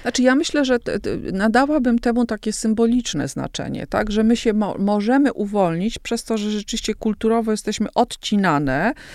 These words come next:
od, y, od seksualności rozumianej, uwaga, jako odbijanie się w, y,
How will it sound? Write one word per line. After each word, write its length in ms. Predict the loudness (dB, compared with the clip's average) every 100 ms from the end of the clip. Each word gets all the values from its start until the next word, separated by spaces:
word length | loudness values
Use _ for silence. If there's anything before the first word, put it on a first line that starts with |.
| -20 0
od, 260 | 2 2 0
y, 260 | -2 -2 -6 -20 -20 -4
od 180 | -2 0
seksualności 960 | -2 -2 -4 -2 -2 0 -4 -4 -2
rozumianej, 760 | 0 0 0 0 0 0 -2 -2
uwaga, 520 | -2 -2 -2 0 0
jako 260 | 0 0 -2
odbijanie 600 | 0 2 4 4 2 -2
się 180 | -2 -6
w, 160 | -8
y, 400 | -10 -2 0 -2